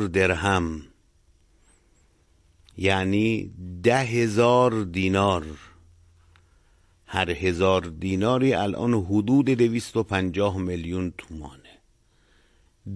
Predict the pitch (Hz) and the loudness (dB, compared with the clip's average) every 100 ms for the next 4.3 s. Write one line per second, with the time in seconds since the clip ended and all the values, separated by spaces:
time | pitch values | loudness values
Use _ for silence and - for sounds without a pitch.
0 | 92 123 151 135 107 107 104 101 92 87 | 0 2 4 4 2 2 2 2 0 0
1 | 95 - - 104 104 92 87 123 131 143 | -2 -2 2 6 6 4 2 2 4 4
2 | 143 127 - _ _ _ _ _ _ _ | 6 4 -2 _ _ _ _ _ _ _
3 | - 101 90 98 98 123 135 117 104 104 | -18 -14 -2 0 2 4 4 2 0 2
4 | 127 - - | 0 -2 -20